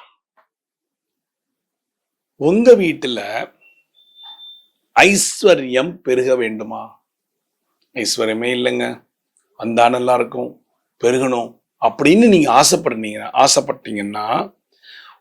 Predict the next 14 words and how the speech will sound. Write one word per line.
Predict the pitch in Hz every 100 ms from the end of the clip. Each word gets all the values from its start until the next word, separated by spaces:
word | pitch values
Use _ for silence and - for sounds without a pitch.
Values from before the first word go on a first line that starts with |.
| _ _ _ _
சின்ன | - 208 226 247 285
பரிகாரம் | 254 175 139 139 123
ஒண்ணு | 117
சொல்றேன். | 113 120 127 127 - _ _ _ _ _ _ _ _ _ _ _ _ _ -
அது | 117 120 -
செஞ்சீங்கன்னா | 135 156 208 185 127 110 - - _ _ _ _ _ _ _ _ _ -
உங்க | 131 180 208
வீட்டுல | 175 135 123 120 113 151 - _ _ _ _ -
ஐஸ்வர்யம் | 131 160 - 131 117 143 202 - _ _ -
எப்பொழுதுமே | 127 127 - 247 220 165 165 165
பொங்கும், | - 127 143 151 180 247 -
தங்கும். | 120 117 113 107 - _ _ _ _ _ _
என்ன | 285 226 254
பரிகாரம்? | 247 165 131 131 123 131